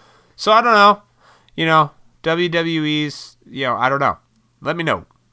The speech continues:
And, yeah. Other than that, what's, uh, oh, coming up in a few weeks is a, uh, another local toy show for me, and, um,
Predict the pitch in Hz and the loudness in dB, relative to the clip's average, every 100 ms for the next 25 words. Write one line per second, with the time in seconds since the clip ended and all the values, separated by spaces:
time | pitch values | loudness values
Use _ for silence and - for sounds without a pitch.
0 | _ _ _ - - _ - 101 101 98 | _ _ _ -20 -20 _ -10 -6 -4 -4
1 | 98 98 98 101 110 147 220 320 277 - | -4 -6 -6 -8 -8 -8 -8 -8 -10 -14
2 | - _ _ _ _ _ _ _ _ - | -20 _ _ _ _ _ _ _ _ -20
3 | _ _ - 113 104 80 - - _ _ | _ _ -8 -6 -4 -6 -8 -12 _ _
4 | _ _ _ _ - 156 185 170 175 135 | _ _ _ _ -8 -2 -2 -2 -4 -4
5 | 143 147 131 123 147 104 - 170 143 165 | -6 -6 -6 -4 -4 -6 -8 -8 -6 -6
6 | 160 131 113 - 143 131 131 139 - - | -8 -10 -10 -10 -10 -8 -8 -8 -12 -14
7 | 98 104 98 - - 98 95 92 85 - | -12 -10 -10 -14 -12 -10 -8 -10 -12 -12
8 | 104 120 107 95 80 95 104 113 113 101 | -8 -6 -4 -6 -10 -10 -8 -6 -8 -10
9 | - 104 120 - - 92 92 - 90 101 | -8 -8 -8 -10 -12 -12 -12 -12 -12 -10
10 | 104 98 82 98 95 92 92 90 87 85 | -8 -10 -10 -10 -10 -12 -8 -6 -6 -8